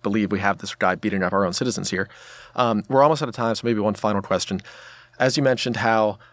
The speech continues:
we might see s-, the Saudis, the Iranians, Turkey, the Kurds, Syria, everybody getting involved in this,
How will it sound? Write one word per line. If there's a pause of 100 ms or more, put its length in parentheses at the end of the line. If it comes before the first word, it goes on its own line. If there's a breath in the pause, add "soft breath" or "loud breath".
(560 soft breath)
we
might
see
s-,
the
Saudis,
the
Iranians, (120)
Turkey, (300)
the
Kurds,
Syria,
everybody
getting
involved
in
this,